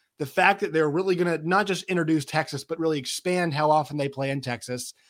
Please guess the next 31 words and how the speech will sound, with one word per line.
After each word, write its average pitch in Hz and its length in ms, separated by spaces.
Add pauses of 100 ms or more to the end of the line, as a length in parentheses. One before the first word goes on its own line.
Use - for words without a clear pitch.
(160)
They're 131 140
located 185 400
in 180 80
Florida. 123 480
They're 143 100
gonna 165 160
be 175 140
in 180 100
Texas. 127 460
They're 135 160
obviously 156 320
gonna 156 80
be 160 100
in 160 80
Ohio 135 380
playing 135 260
Cincinnati 127 520
and 117 120
whatnot. 123 360 (460)
West 156 220
Virginia 165 240
opens 151 260
up 160 140
more 151 180
of 147 60
that 143 140
Midwest 139 420
region 123 240
to 117 60
them. 120 160
They're, 156 180